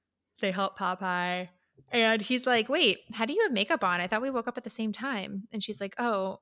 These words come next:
well, I woke up before you." And it's giving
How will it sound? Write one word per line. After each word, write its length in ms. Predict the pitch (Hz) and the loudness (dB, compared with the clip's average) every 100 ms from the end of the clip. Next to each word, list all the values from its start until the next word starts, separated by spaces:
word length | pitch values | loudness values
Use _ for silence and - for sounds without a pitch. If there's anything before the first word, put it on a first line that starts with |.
| - | -8
well, 420 | 220 214 202 190 _ _ _ _ - | -4 -2 -2 -4 _ _ _ _ -8
I 80 | 220 | -4
woke 220 | 220 233 | -2 0
up 140 | 269 269 | -2 -4
before 320 | 240 214 233 | -6 -2 0
you." 340 | 202 185 185 | 0 -2 -2
And 100 | - | 0
it's 140 | 226 - | 0 2
giving 440 | 226 311 320 | 2 0 -4